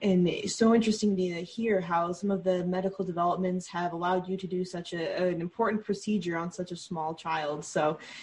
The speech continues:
that, that's really heartwarming to know that you've been able to do that and been successful with the outcome. And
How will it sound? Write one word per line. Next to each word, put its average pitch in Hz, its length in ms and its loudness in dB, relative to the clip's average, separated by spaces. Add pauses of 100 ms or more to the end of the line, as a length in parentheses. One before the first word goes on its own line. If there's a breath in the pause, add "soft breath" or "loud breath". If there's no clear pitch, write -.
(280 loud breath)
that, 208 300 10
that's 196 260 8
really 196 300 8
heartwarming 180 520 6
to 180 120 4
know 175 300 8
that 170 280 8
you've 175 140 6
been 180 100 8
able 175 200 4
to - 100 -2
do 180 180 6
that 170 300 8
and 165 100 2
been 170 140 4
successful 175 520 2
with 175 140 4
the 156 140 2
outcome. 160 500 4
And 160 160 4